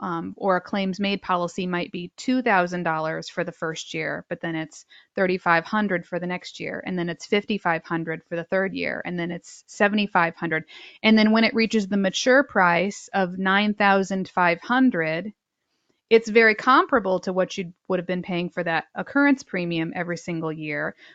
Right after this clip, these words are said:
But obviously you're saving in those first four years, which if you don't get the each, if you don't have your carrier quote all five years of claims made, and they just say, "Here's a ten thousand dollar quote and here's a two thousand dollar quote,"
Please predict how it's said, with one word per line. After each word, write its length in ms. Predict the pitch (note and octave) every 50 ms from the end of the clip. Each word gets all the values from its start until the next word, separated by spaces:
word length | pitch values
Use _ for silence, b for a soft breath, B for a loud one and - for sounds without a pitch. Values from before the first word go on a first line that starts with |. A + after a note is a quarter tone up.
| B _ -
But 100 | F#3+ F#3+
obviously 400 | F#3+ F#3+ G3+ G3+ - - G3 F#3
you're 140 | F3+ F3
saving 600 | F3 - - A3+ G#3 G#3 G#3+ G3+ G3+ F#3+ F#3 F#3
in 80 | F3+ F3+
those 220 | F3 F3 E3+ F3
first 340 | - - F3 E3+ D#3+ - -
four 240 | - - E3+ E3 D#3+
years, 600 | E3 F#3 G#3 A#3 G#3+ F#3+ F3+ F3+ F3+ F3 - -
which 300 | G3+ F#3 F3+ - - - b b b b b b _ _
if 160 | - A3 A3+
you 100 | A3+ A#3
don't 280 | G3+ A#3+ A3+ G#3 - G3+
get 220 | A3+ A3+ A#3 - _ _ -
the 140 | A3 G#3 G#3+
each, 340 | - A3+ A#3+ A#3 - - -
if 160 | - A3 G3+ A3
you 60 | A3
don't 140 | A#3 A3 A3
have 240 | A3+ A3+ A#3 A3+
your 120 | A#3 A#3 G#3+
carrier 420 | - A#3 G#3+ G#3 G3+ G3 F#3+ F#3+
quote 720 | F#3 - - - A3+ A3+ A3+ G#3 F#3+ F#3 - _ - - - _ _
all 180 | F#3 F#3 G3 G3+
five 300 | - A3+ G#3 G3 F#3+ G3
years 260 | G3 F#3+ F#3 F#3 -
of 80 | F#3
claims 380 | - - - F#3+ F#3+ F#3 F3+ -
made, 400 | A3+ A#3+ C#4+ C#4+ A#3+ A3 G#3 G3+
and 140 | F#3+ F#3 F#3+
they 100 | G3+ G#3+
just 240 | G#3 G#3+ G3+ - -
say, 160 | G3+ F#3 F#3
"Here's 220 | A3 G#3 F#3+ F#3
a 60 | F#3
ten 260 | F3+ - A3 A3+ A#3 A#3+
thousand 320 | B3 A#3 A3+ G#3+ A3 G#3+
dollar 240 | G#3 G3+ G3 G3 F#3+
quote 260 | - - G3 F#3 -
and 100 | - F#3
here's 200 | F3+ F#3 F3 E3+
a 60 | E3+
two 260 | - - - B3+ C4+
thousand 400 | C4+ B3 A3+ G3 F#3+ F#3 F#3 F3+
dollar 280 | F3 E3+ E3 E3 E3 E3
quote," 420 | - - - F3 D#3+ D#3+ D#3+ -